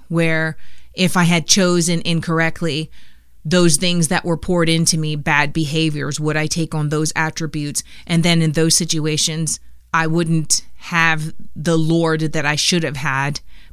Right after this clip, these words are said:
because of the situation that I chose a different Lord in that situation. Is he Lord over my finances? Is he Lord over my future plans?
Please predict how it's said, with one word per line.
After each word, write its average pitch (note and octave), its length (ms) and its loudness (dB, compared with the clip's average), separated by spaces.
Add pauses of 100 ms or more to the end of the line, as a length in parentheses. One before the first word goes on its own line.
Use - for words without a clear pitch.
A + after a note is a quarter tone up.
because E3+ 680 2
of D3+ 360 0
the D#3 100 0
situation D3+ 920 0
that D#3 160 -2
I D3+ 160 0
chose D#3+ 600 2 (120)
a D3+ 80 0
different E3 480 -4
Lord D3 420 -4 (120)
in D#3 180 2
that D3 200 -2
situation. D3 720 -6 (680)
Is F3 160 4
he F3 100 6
Lord F#3 380 8
over E3+ 240 4
my D#3+ 180 4
finances? F#3 880 2
Is E3+ 180 2
he F3 100 4
Lord F#3 300 4
over E3 280 0
my D3+ 220 0
future G3 520 2
plans? F#3 640 2